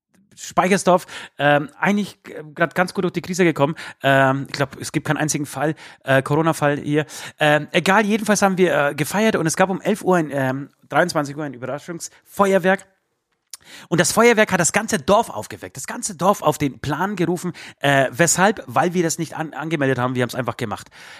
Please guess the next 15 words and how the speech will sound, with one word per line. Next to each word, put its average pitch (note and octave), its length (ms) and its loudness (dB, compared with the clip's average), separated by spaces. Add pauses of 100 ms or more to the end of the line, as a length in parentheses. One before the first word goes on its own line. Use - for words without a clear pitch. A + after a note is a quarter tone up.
(180)
Ähm, A#2+ 380 2 (560)
und, D3 420 4
wobei, A#2+ 400 2
selbst A2+ 260 -2
wenn's A2+ 140 -4
angemeldet G#2+ 400 -4
gewesen G2+ 400 -4
wäre, G#2+ 300 2 (260)
äh, G#2 260 -10 (220)
hätten's A2+ 260 -8
ja G#2+ 220 2
die G#2+ 100 -4
Leute A2 220 0
nicht G2+ 140 -6
mitgekriegt. G#2+ 360 -10